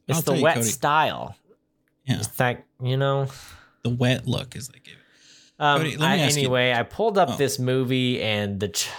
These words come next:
Speaker 1: oh, I mean, the, <laughs> the, the poster I'm getting is, uh, it's the Megalodon, and then it's Pippin on a dock looking up at <laughs> Meg with just wide open. <laughs>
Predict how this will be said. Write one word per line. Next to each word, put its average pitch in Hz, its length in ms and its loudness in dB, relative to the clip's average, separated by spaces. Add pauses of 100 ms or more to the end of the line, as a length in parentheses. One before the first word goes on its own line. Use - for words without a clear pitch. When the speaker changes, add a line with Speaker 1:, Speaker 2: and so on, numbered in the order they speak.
(120)
Speaker 1:
oh, 92 520 0
I 78 120 -2
mean, 98 320 -2
the, 87 340 0 (640)
<laughs> - 500 -10
the, 131 580 -2 (680)
the 117 80 -4
poster 175 420 0
I'm 131 220 2
getting 131 480 0
is, 98 500 0
uh, 90 200 -2
it's 95 140 -8
the 101 100 -4
Megalodon, 139 760 0
and 101 260 -2
then 107 180 0
it's - 160 -4
Pippin 131 440 -2
on 110 200 -2
a 95 40 0
dock 104 440 -2
looking 92 340 -2
up 98 240 -4
at 87 220 -4 (180)
<laughs> - 160 -18
Meg 101 560 -2
with 87 280 -6 (140)
just - 320 -10
wide 78 260 -4
open. 69 320 -10 (220)
<laughs> - 80 -16